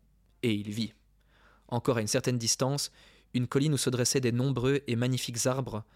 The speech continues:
ou une ville de tours vertes. Il ne pouvait dire lequel des deux.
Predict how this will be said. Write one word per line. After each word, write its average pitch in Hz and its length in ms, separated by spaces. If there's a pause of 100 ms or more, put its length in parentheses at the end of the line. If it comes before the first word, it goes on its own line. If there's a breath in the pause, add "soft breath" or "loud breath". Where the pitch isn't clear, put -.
(280 soft breath)
ou 131 120
une 131 80
ville 135 200
de 123 80
tours 123 300
vertes. 117 360 (640 soft breath)
Il 135 80
ne 135 60
pouvait 131 180
dire 135 160
lequel 123 220
des 117 100
deux. 107 160